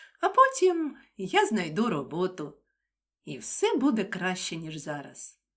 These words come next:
Заживемо як у казці», — весело додав чоловік.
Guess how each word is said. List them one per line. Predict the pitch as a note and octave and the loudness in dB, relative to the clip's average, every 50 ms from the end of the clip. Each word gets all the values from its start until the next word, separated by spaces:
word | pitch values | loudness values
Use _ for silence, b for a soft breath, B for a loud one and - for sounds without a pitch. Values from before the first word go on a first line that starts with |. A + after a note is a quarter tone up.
| _ _ _ _ _ - | _ _ _ _ _ -10
Заживемо | F#3 F#3 G#3 F#3+ F#3 E3+ E3+ D3 D#3 E3+ G#3+ D4+ F#4+ G#4+ G4+ F#4+ F4+ F4 E4 | -8 -4 -2 -2 -2 -2 -2 -4 -2 -2 -2 0 0 0 -2 -2 -4 -4 -6
як | C#4 A#3 A#3 D4+ F4 E4+ - - | -6 -4 -4 -4 -4 -4 -4 -6
у | A#3+ A3+ A#3 | -8 -8 -8
казці», — | - - G#3 G3+ G3+ G3+ G3 F#3 F#3 - - - - C#3+ - - _ _ _ _ _ _ _ _ _ | -10 -6 -4 -2 -2 -2 -4 -6 -8 -10 -10 -12 -12 -12 -12 -16 _ _ _ _ _ _ _ _ _
весело | - - D#3+ C#3+ C3+ - - D#3 C3+ C3 | -12 -8 -8 -6 -6 -6 -6 -8 -8 -10
додав | C#3 C#3 C3 C3 D#3+ C3+ - | -10 -12 -12 -12 -12 -14 -14
чоловік. | - - - C#3 C#3 C3+ C3+ C#3 D3 - - - _ | -14 -16 -14 -14 -14 -16 -16 -16 -18 -20 -20 -20 _